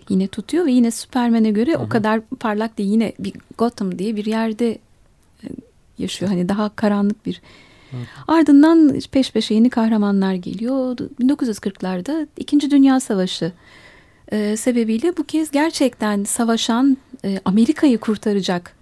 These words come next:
Speaker 1: e, kahramanlara ihtiyaç var. Hatta çok komik, bin dokuz yüz kırk birde, e, Kaptan Amerika'nın ilk sayısında kapakta işte Amerikan bayrağı kuşanmış bizim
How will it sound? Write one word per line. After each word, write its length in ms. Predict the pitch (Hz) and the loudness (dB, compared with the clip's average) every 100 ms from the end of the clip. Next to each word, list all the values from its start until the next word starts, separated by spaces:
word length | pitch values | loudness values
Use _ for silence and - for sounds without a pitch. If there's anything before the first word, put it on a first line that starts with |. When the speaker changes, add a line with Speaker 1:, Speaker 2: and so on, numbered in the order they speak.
| _ | _
Speaker 1:
e, 140 | 180 180 | -6 -4
kahramanlara 720 | - 180 202 185 185 175 170 165 - - _ | -4 -4 -2 0 0 -2 -2 -6 -14 -20 _
ihtiyaç 560 | 196 - - 180 180 - | -4 -4 -4 -4 -4 -4
var. 200 | 262 330 | -2 -2
Hatta 340 | 254 - 233 | -4 -4 -4
çok 200 | 226 254 | -4 -6
komik, 440 | - 240 277 - - | 0 2 2 -4 2
bin 120 | 233 | 4
dokuz 220 | 240 240 233 | 4 2 -4
yüz 120 | - | -2
kırk 280 | 254 - 247 | -4 -2 -2
birde, 360 | 233 240 381 - _ - - - - | -2 0 -2 -6 _ -20 -20 -16 -8
e, 40 | |
Kaptan 340 | - 214 247 | -8 -2 2
Amerika'nın 520 | 247 254 262 240 285 370 | 4 4 2 2 2 4
ilk 160 | 311 - | 0 0
sayısında 680 | 226 196 - 190 180 247 453 _ | -4 -4 -4 -2 -2 -2 -6 _
kapakta 640 | - 220 226 226 - 320 349 - - - | -10 -6 -6 -8 -4 -4 -4 -8 -20 -16
işte 120 | - 214 | -2 4
Amerikan 480 | 233 240 262 247 | 4 4 2 4
bayrağı 340 | 226 220 214 208 | 4 2 0 -4
kuşanmış 560 | - - 190 185 - | -8 -6 -4 -6 -8
bizim 280 | 180 175 170 | -8 -6 -8